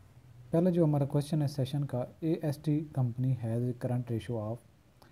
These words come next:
four ratio three, current liabilities reported by company are thirty thousand, what would be the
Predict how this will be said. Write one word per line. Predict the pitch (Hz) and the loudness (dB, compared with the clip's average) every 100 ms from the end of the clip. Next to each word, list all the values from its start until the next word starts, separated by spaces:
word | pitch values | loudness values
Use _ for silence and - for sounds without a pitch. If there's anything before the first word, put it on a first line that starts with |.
| - - - - 143 | -20 -20 -20 -2 4
four | 143 151 151 - - | 4 4 0 -14 -4
ratio | 123 - 131 - | -2 0 -2 2
three, | 123 123 - - - - - | 2 2 -4 -14 -20 -14 -2
current | 135 143 131 | 0 0 0
liabilities | 117 117 113 113 131 123 | 0 0 -2 0 0 0
reported | 117 120 120 120 | -2 -2 -2 -2
by | 117 110 | -2 -2
company | 110 110 123 | -4 -2 -2
are | 110 110 - | -2 -4 -8
thirty | 110 131 | -8 -6
thousand, | 131 131 139 147 147 - - - _ - - - - - - 131 117 | -2 -2 -2 -4 -8 -18 -20 -20 _ -20 -20 -20 -20 -20 -16 -10 0
what | 139 160 - - - _ _ | 0 0 -4 -20 -20 _ _
would | 127 160 | 2 4
be | 151 147 | 6 4
the | 135 | 4